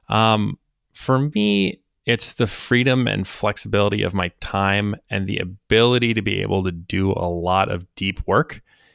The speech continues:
in a condensed amount of time to be able to experience the rest of life in a way that's, you know, much more challenging if you're blocking off sections of your day commuting to an office. Now, you know, what do I mean by that? All that gibberish. Uh, first off,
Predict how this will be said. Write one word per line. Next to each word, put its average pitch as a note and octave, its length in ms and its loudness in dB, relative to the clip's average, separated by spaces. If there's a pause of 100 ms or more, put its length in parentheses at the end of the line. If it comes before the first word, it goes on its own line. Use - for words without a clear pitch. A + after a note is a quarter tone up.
(180)
in F#2+ 100 0
a F#2 40 2
condensed A#2+ 520 0
amount F#2+ 240 2
of F2 40 -6
time F2 480 -2
to G#2 100 -4
be F#2+ 120 2
able F#2 140 0
to F#2 60 0
experience G2+ 560 0
the F#2+ 120 0
rest F#2 220 0
of F2 100 -4
life F2+ 340 0
in - 140 -4
a E2+ 60 0
way F2 240 2
that's, E2+ 400 -6 (200)
you G2+ 100 -8
know, F2 240 -6
much A#2 200 0
more G2 80 0
challenging F2+ 420 0
if F2+ 140 -6
you're F2+ 120 -2
blocking F2+ 460 2
off F2+ 220 -2
sections F#2 500 -2
of F2 140 0
your F2 80 2
day F2 340 0
commuting F2 320 -6
to E2+ 140 -6
an E2+ 80 -8
office. - 420 -8 (400)
Now, F2 300 0
you F#2 120 -4
know, E2+ 140 -4 (300)
what G2 120 0
do F#2+ 80 4
I F2 60 2
mean E2+ 160 0
by E2 100 2
that? E2 120 0
All E2 100 -2
that E2 140 -4
gibberish. E2+ 380 -6 (420)
Uh, F#2+ 320 2 (380)
first D3+ 220 4
off, G#2+ 280 2